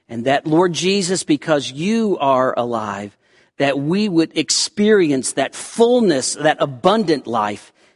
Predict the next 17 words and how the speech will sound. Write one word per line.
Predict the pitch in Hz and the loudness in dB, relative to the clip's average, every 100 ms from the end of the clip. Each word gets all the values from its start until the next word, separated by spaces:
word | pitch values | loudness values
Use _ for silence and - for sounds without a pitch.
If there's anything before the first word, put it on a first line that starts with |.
| _ | _
that | 120 107 127 | -10 -8 -6
you | 131 | -6
bring. | 127 104 98 101 _ _ _ - | -6 -10 -12 -18 _ _ _ -14
In | 120 | -8
your | 120 123 | -2 -2
name, | 131 98 92 92 _ _ _ _ _ - - | -2 -6 -12 -20 _ _ _ _ _ -20 -14
amen. | 113 117 101 90 _ _ _ _ _ _ _ _ _ - - | -10 -8 -10 -16 _ _ _ _ _ _ _ _ _ -20 -8
There | 143 214 208 | 0 0 2
are | 170 | 0
many | 175 185 190 147 | 2 2 2 0
sweet | - - 175 170 160 - | 0 -2 0 0 -2 -4
words. | 151 147 127 113 110 - - _ _ - _ - | -4 0 0 -4 -10 -14 -18 _ _ -20 _ 0
The | 185 | 2
words, | 170 196 196 180 139 - _ _ _ _ _ _ - | 4 2 2 0 -4 -6 _ _ _ _ _ _ 0
"I | 156 | 2
love | 147 147 127 | 2 2 0
you." | 113 104 101 107 | -4 -8 -8 -10